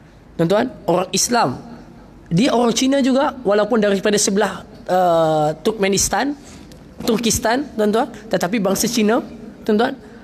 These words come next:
kerana Islam sahaja mereka, mereka dibunuh, ditangkap, dimasukkan dalam kem tahanan, tidak dibenarkan bertudung, tidak dibenarkan baca Quran, tidak dibenarkan salat.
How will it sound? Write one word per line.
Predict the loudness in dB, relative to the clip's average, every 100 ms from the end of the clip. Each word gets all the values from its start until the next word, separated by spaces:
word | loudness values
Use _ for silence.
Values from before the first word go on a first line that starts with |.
| -4
kerana | -2 2 0 0
Islam | 0 2 2 2 2
sahaja | 0 0
mereka, | 0 0 0 -2 -4 -12 -20 -10
mereka | -2 -2 0 0 0 -2 -10 -6
dibunuh, | 0 2 2 2 -2 -8 -18 -20 -10
ditangkap, | -2 0 0 -2 0 -2 -2 -10 -18 -4
dimasukkan | 0 0 0 0
dalam | 2 2 2 2
kem | 0
tahanan, | 0 0 -2 -2 -4 -10 -20 -8
tidak | -2 0 0
dibenarkan | 0 2 0 0
bertudung, | 0 0 0 0 0
tidak | 0 0 0
dibenarkan | 0 2 2 2
baca | 0 0 -2
Quran, | 0 0 0
tidak | 0 0
dibenarkan | 2 2 0 0 -2
salat. | 0 -2 -2